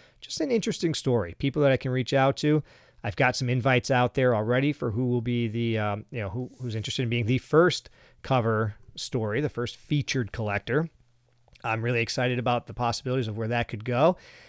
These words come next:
And then the other, other articles will be written by several people. I've got a couple people who've already, um, said they wanna be a part of it.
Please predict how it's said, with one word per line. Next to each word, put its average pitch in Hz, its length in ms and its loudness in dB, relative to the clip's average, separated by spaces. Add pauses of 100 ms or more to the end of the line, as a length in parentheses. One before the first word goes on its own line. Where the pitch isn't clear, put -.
(420)
And 131 140 2
then 139 340 2
the 143 280 2
other, 143 200 6 (140)
other 135 260 4
articles 147 580 2
will 135 80 0
be 123 180 2
written 127 520 -2 (140)
by 110 220 2
several 165 400 6
people. 180 320 4
I've 147 100 4
got 120 140 0
a 117 40 -2
couple 131 200 0
people 147 300 2
who've 113 200 0
already, 123 500 2 (400)
um, 104 640 0
said 135 300 0
they 139 100 4
wanna 131 200 2
be 127 100 -2
a 123 60 0
part 131 280 2
of 135 100 -4
it. 190 200 0